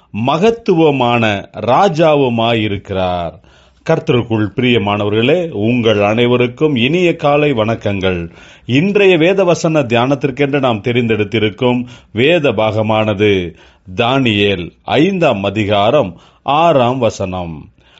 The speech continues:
"அப்பொழுது ராஜாவின் முகம் வேறுபட்டது, அவனுடைய நினைவுகள் அவனை கலங்க பண்ணினது, அவனுடைய இடுப்பின் கட்டுகள்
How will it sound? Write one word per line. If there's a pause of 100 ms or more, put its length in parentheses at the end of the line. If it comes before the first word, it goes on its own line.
(200)
"அப்பொழுது (260)
ராஜாவின்
முகம் (200)
வேறுபட்டது, (420)
அவனுடைய (260)
நினைவுகள் (460)
அவனை
கலங்க
பண்ணினது, (420)
அவனுடைய
இடுப்பின்
கட்டுகள்